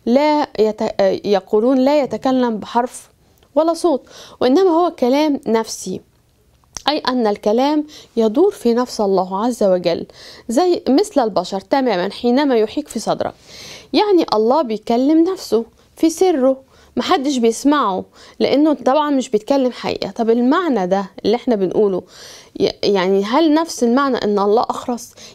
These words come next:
يعني أنا مثلًا ممكن أشوف واحد أخرس، أروح أقول: "آه، ده أخرس، بس بيتكلم". هل ينفع إن أنا أقول الأخرس بيتكلم، بس بيتكلم كلام نفسي؟ لأ. اللي بيقول كده: "لأن الأخرس يكلم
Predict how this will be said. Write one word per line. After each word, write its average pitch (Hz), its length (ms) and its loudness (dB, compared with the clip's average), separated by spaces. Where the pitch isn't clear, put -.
يعني 226 200 2
أنا 302 120 2
مثلًا 294 260 -2
ممكن 262 300 0
أشوف - 340 -4
واحد 247 260 -6
أخرس، 226 360 -4
أروح 262 240 -2
أقول: 262 240 0
"آه، 254 180 2
ده 233 200 0
أخرس، 240 420 -4
بس 233 180 -6
بيتكلم". 254 720 0
هل 285 180 2
ينفع 294 400 0
إن 226 120 0
أنا 262 120 2
أقول 269 200 2
الأخرس 226 440 -2
بيتكلم، 285 460 0
بس 208 200 -4
بيتكلم 277 400 -2
كلام 247 300 -2
نفسي؟ 240 360 -4
لأ. 202 220 -2
اللي 208 140 -2
بيقول 285 160 2
كده: 208 240 0
"لأن 233 320 -2
الأخرس 214 560 -4
يكلم 220 360 -2